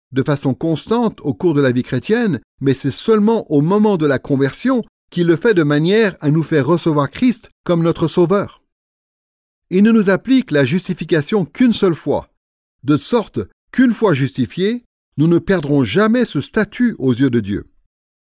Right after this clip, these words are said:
Et on peut dire la même chose par rapport à la vie nouvelle que nous recevons une fois pour toutes par la sanctification positionnelle ou accomplie.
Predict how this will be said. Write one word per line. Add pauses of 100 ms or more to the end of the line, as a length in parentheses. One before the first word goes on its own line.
(520)
Et
on
peut
dire
la
même
chose
par
rapport
à
la
vie
nouvelle
que
nous
recevons (300)
une
fois
pour
toutes (320)
par
la
sanctification
positionnelle
ou
accomplie.